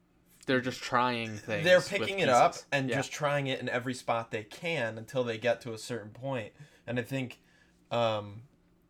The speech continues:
Speaker 2: who do you think was the strongest person on either side in this entire challenge?
Speaker 1: Well, uh, funny enough, because you pointed out, I think it was Wendell.
Speaker 2: Yeah.
Speaker 1: Because Wendell did get the rope toss, and then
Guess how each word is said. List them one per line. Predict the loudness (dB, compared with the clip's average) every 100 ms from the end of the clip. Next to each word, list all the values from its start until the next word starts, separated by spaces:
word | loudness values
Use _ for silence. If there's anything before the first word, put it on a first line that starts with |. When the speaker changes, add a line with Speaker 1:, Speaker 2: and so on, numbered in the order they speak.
| _ _ _ _ _ _ _ _ -8
Speaker 2:
who | -4 0
do | 0
you |
think | -2 -6
was | -6 -4
the | -6
strongest | -2 -2 -2 -4
person | -4 -4 -2 -4 -2
on | -2 -4 -2
either | -4 -4
side | -2 0 2 2 -2
in | -6 -8
this | -10 -12
entire | -14 -8 -8 -8
challenge? | -12 -18 -18 -20 -20 _ _ _ _ _ _ _ _ _ _ _ _ _ _
Speaker 1:
Well, | 2 4 4 0 _
uh, | -10 -10 -12 -18 _ _ _
funny | 2 2 2
enough, | 2 0
because | -4 -6 -6 -6
you | -8
pointed | -8 -8 -8 -2
out, | 2 2 2 -4 -4
I | -4
think | -4 -6
it | -8
was | -8
Wendell. | -6 -6 -8 -14 -16 -10
Speaker 2:
Yeah. | -6 -6 -10 -14 -10
Speaker 1:
Because | -4 -4 -4 -8 -16 -16
Wendell | -4 -2 -2 2 4 4 2 -4 _ _ _ -4
did | -2 0
get | -2 0
the | 4
rope | 4 4
toss, | -2 -6 -4 -8 -12
and | -12 -6
then | -6 -6